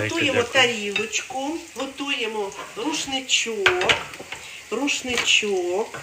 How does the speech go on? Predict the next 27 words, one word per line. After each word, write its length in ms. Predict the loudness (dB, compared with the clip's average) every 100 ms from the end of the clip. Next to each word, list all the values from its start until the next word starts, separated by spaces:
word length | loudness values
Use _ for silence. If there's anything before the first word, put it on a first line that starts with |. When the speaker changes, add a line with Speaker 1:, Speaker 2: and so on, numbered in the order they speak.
| -4
Speaker 1:
готуємо, 760 | -4 -4 -6 -6 -4 -4 -4 -4
тарілочка, 760 | -4 -2 -2 0 0 0 -4 -6
рушничок. 1080 | -4 -4 -4 -6 -6 -6 -4 -6 -6 -6 -6 -12 -16 -8 -8 -8 -2 6
Я, 80 | 8
по-моєму, 560 | 8 8 8 10 8
чи 140 | 6 2
з 80 |
цього, 220 | 4 4 4
чи 140 | -2
з 60 | 6
цього 180 | 10 10
починала 500 | 8 2 4 4 4
першого. 580 | 4 4 2 -4 -4
Дивіться, 420 | 0 2 0 -2 -2
засовую 580 | -2 2 2 2 0
вилочку. 720 | 2 4 4 0 -4 -6 -6 -6 -8 -20 -20 -18 -16 6
При 180 | 8
вас, 300 | 10 8 6
я 60 | 4
ще 120 | 6
не 120 | 6
знаю, 240 | 6 6 4
що 140 | 2
там 180 | -2 -2
ззаді. 240 | -2 -4 0
Раз, 300 | 2 2 0 -12 -14 -14 -14 -14 -14 -14 2
бачите? 420 | 4 4 -2 -8